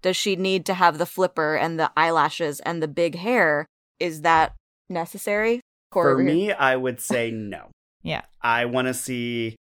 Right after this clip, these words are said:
Speaker 2: everyday Susie, not
Speaker 3: Mm.
Speaker 2: glamour shot Susie.
Speaker 3: Mm, mm-hmm. Not airbrush Susie.
Speaker 2: Not airbrush Susie.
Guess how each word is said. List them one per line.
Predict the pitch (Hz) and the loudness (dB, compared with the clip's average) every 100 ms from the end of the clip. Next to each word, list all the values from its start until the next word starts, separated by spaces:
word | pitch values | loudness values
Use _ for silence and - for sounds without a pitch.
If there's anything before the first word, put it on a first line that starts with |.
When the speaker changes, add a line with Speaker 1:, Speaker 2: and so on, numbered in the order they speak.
| _ _ 131 | _ _ 0
Speaker 2:
everyday | 135 135 117 107 | 2 0 0 -4
Susie, | 101 107 101 98 101 98 98 - | -6 -8 -8 -8 -10 -10 -12 -10
not | 107 101 101 | -6 -2 0
Speaker 3:
Mm. | 175 151 | -2 -2
Speaker 2:
glamour | 123 98 87 92 | -4 -6 -8 -12
shot | - 78 - | -12 -12 -16
Susie. | 78 - 67 113 | -18 -20 -14 -4
Speaker 3:
Mm, | 185 214 214 175 147 - | 0 2 0 -2 -6 -4
mm-hmm. | 170 170 165 175 | 0 2 2 4
Not | 190 202 185 | 4 4 4
airbrush | 180 165 151 - | 2 2 -2 -4
Susie. | - 151 135 | -4 -4 -4
Speaker 2:
Not | 139 135 | -4 -2
airbrush | 110 104 85 85 | -2 -4 -6 -12
Susie. | - 80 95 85 | -16 -16 -20 -20